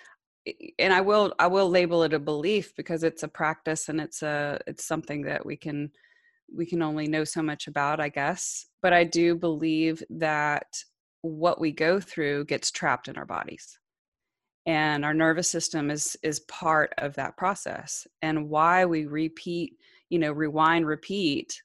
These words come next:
like with P T S D, why we do that is partly because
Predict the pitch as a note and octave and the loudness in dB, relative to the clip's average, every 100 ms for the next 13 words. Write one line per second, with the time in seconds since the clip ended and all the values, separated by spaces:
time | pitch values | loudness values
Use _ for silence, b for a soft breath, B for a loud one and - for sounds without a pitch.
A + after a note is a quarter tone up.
0 | _ D3+ D3+ D#3 - D#3 - - D3+ - | _ -6 -4 -6 -4 -6 -6 -8 -8 -4
1 | G3+ G#3 D3+ D#3 _ - D3+ D#3 D#3 C#3+ | 0 2 0 -4 _ -10 -2 0 0 -4
2 | C#3+ F#3+ A3+ D#3 C#3+ D3 - b b b | -4 -2 0 0 -2 -4 -8 b b b
3 | - E3 D#3+ D#3+ - - B3+ - F#3 F#3 | 0 4 4 2 -4 -6 0 0 0 -2
4 | D#3+ - E3 D3+ D3 D3 D3+ - | -2 -4 -4 -2 -2 -2 -4 -8